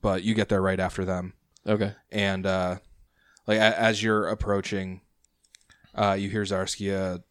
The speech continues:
Speaker 1: telling those guards, uh, "Go outside and look around the apothecary. Go a couple blocks out. Find that kid that was just here." She, she sees you coming. She says,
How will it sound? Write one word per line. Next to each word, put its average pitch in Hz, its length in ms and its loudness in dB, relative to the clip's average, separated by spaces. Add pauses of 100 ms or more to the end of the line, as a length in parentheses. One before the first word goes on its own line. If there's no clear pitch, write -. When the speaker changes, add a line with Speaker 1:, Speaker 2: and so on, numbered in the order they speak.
(140)
Speaker 1:
telling 101 240 2
those 95 180 -4
guards, 92 580 -4
uh, 92 320 -4 (260)
"Go 131 200 8
outside 131 680 6 (580)
and 107 300 0 (180)
look 120 260 2
around 123 300 6
the 117 80 4
apothecary. 104 680 2
Go 110 120 2
a 107 60 0
couple 110 220 0
blocks 104 360 4
out. 95 340 0 (680)
Find 113 340 2
that 101 160 -2
kid 101 200 -2
that 95 100 -2
was 95 120 -6
just 98 180 -8
here." 95 320 -8 (260)
She, 110 380 -4
she - 180 -2
sees 120 260 2
you 110 80 0
coming. 98 360 -2
She 98 160 -10
says, 95 440 -4